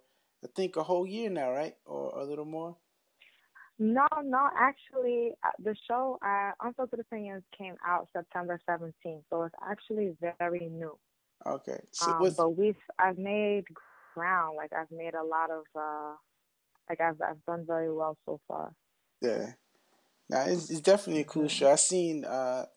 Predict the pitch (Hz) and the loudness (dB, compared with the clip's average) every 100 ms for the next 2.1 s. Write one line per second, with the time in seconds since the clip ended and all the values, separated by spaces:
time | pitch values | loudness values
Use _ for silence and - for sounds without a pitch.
0 | _ _ - 135 - 131 143 143 143 - | _ _ -20 -16 -4 2 4 4 0 -6
1 | - 170 156 156 - 147 147 - 135 135 | -4 -2 -2 -4 -6 -6 -8 -6 -6 -6
2 | - | -10